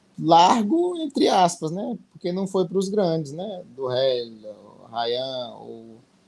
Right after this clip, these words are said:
né, o próprio Saad, né? Igual você falou, eles buscam os feras ali, tanto que o do Rei foi buscar o Dudu, né? Depois a gente tem, né, o Saad que buscou o Guilherme,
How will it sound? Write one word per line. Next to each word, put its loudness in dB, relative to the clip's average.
né, -2
o 0
próprio -2
Saad, 0
né? -14
Igual 6
você 4
falou, 6
eles 2
buscam -2
os 0
feras 6
ali, -4
tanto -8
que -10
o -6
do -2
Rei 0
foi -4
buscar -2
o 6
Dudu, 0
né? -8
Depois 0
a -2
gente -2
tem, 0
né, -6
o -12
Saad 4
que -8
buscou -2
o 0
Guilherme, 4